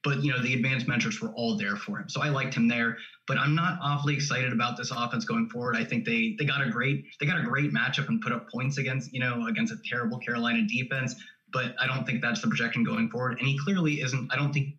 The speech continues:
I think Ruggs is the guy, and I think Waller will still get his as well.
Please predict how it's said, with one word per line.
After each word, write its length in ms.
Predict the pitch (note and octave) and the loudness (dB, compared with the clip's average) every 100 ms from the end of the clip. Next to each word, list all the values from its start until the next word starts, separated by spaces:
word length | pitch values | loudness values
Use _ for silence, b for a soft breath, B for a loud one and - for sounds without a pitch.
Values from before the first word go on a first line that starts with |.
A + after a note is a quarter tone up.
| _ - | _ -2
I 60 | |
think 180 | D#3 D3 | 0 2
Ruggs 220 | C#3 - | 2 0
is 160 | A3+ - | 0 -2
the 80 | G#2 | -2
guy, 220 | G#2+ - - | -2 -2 -4
and 120 | A2+ | -4
I 60 | |
think 180 | A2+ G#2 | -4 -2
Waller 280 | A#2 A#2+ A#2+ | -2 -2 0
will 80 | A2+ | 0
still 180 | - A2+ | 0 -2
get 140 | G#2+ | -2
his 200 | - A2 | -2 -2
as 120 | G#2 | -2
well. 320 | G#2 B2+ B2+ | -2 -2 -2